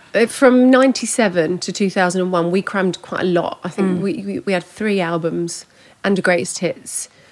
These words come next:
Speaker 1: in kind of four years, I
Speaker 2: Wow.
Speaker 1: suppose.
Speaker 2: Yeah.
Speaker 1: And then actually, I f-, <laughs> God, I think erased it from my memory, but two thousand and two,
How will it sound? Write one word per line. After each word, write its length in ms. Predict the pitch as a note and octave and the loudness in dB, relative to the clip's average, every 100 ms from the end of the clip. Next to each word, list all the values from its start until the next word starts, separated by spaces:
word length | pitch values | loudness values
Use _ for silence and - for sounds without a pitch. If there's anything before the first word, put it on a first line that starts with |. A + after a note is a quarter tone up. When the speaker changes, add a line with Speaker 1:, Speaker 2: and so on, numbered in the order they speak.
| - _ _ _ | -20 _ _ _
Speaker 1:
in 380 | G3 F3+ F3 F3 | 0 2 2 -2
kind 240 | - G3+ | -6 -6
of 300 | F3+ - - _ _ _ _ - | -6 -6 -20 _ _ _ _ -20
four 400 | - F#3+ F3 F3 | -8 -4 -2 0
years, 460 | F3 F3 D#3+ D3 | 0 0 -2 -4
I 40 | D#3 | -6
Speaker 2:
Wow. 40 | E3+ E3 E3 D#3 | -6 -4 -4 -4
Speaker 1:
suppose. 260 | - - F#3 | -4 -6 0
Speaker 2:
Yeah. 240 | F3 D#3+ D3+ - - _ | 0 -2 -8 -20 -20 _
Speaker 1:
And 160 | G3+ G3+ | 0 4
then 340 | F#3+ F#3+ F#3 - | 4 2 -2 -6
actually, 360 | G3+ - - F3+ | -6 -4 -2 -4
I 40 | |
f-, 640 | E3+ - _ - - - - - | -4 -10 _ -20 -18 -18 -20 -20
<laughs> 180 | - - | -20 -14
God, 100 | - - | -14 -12
I 80 | D#3+ F3 A3 | -14 -8 -10
think 280 | - D4+ A#3 - _ _ _ _ - | 0 0 0 -8 _ _ _ _ -4
erased 300 | F#3+ G3+ - | 0 0 0
it 60 | - | -6
from 140 | F3+ | -4
my 100 | F3 | -2
memory, 340 | F#3+ G3 F3 E3+ | -2 0 0 0
but 200 | F3 - - - _ | -2 -4 -14 -20 _
two 120 | - | -4
thousand 340 | G3+ G#3+ G3 F#3+ | 0 0 2 0
and 160 | F3+ | -2
two, 420 | - G3+ F#3 E3 | -4 -2 2 2